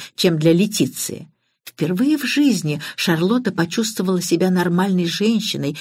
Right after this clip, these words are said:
на которую люди смотрят без отвращения или жалости. Наконец-то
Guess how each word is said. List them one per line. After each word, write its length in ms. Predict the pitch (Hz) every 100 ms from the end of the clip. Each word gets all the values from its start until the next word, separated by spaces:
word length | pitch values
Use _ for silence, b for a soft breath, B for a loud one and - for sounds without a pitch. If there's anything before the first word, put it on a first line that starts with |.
| B
на 100 | 170
которую 440 | 170 165 214 202 180
люди 200 | 190 180
смотрят 460 | 180 175 185 185
без 200 | 165 170
отвращения 920 | 175 175 160 156 156 - 240 240 233 220 B
или 180 | 214 214
жалости. 760 | 220 226 165 151 - - - - _ _ _
Наконец-то 800 | 175 180 160 208 320 - - 214